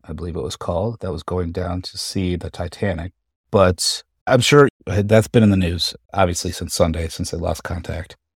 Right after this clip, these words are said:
And it's been in the news every day since. We may be a little news fatigued about it. And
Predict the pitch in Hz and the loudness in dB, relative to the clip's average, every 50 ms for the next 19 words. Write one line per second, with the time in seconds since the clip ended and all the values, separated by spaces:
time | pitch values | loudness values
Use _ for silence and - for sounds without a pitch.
0 | _ _ - 95 92 90 90 90 - - 110 95 95 92 92 92 90 82 90 90 | _ _ -2 0 2 2 2 0 0 2 2 4 4 4 4 4 4 2 2 2
1 | 87 87 82 87 85 82 - - 87 80 78 - - 98 92 92 104 110 113 101 | 0 0 0 0 -2 -2 -2 -4 -4 -4 -4 -2 -2 -2 2 4 6 6 6 6
2 | 107 98 92 90 92 87 85 87 87 87 87 85 - - 90 - - 85 82 82 | 6 4 4 4 4 4 4 4 2 2 2 0 -2 -4 -6 -6 -4 -4 -4 -4
3 | - 95 87 82 82 85 85 87 87 - - - _ _ - 101 95 92 | -6 -8 -8 -6 -6 -6 -8 -10 -10 -12 -16 -20 _ _ 0 2 2 4